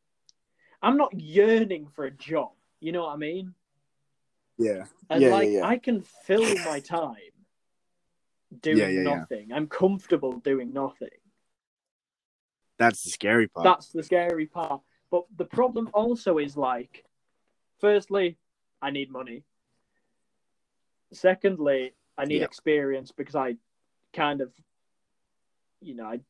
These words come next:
Speaker 1: I kind of would like to become a politician of some sort.
Speaker 2: Yes.
Speaker 1: And then it's just like,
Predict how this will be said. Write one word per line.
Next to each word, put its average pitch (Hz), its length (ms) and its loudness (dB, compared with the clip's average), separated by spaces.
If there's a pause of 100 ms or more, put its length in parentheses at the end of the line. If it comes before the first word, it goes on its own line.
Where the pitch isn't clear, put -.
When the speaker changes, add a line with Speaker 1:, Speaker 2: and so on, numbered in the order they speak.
(120)
Speaker 1:
I 123 180 -8 (380)
kind 165 300 -2
of 139 120 -10
would 131 160 -8
like 117 200 -4
to - 80 -20
become 120 360 -6 (420)
a 139 100 -6
politician 117 640 -4
of 117 100 -10
some 117 220 -8
sort. 117 460 -4 (2250)
Speaker 2:
Yes. 104 440 -4 (640)
Speaker 1:
And 180 140 -2
then 226 100 6
it's 233 160 0
just 233 200 -6
like, 220 380 0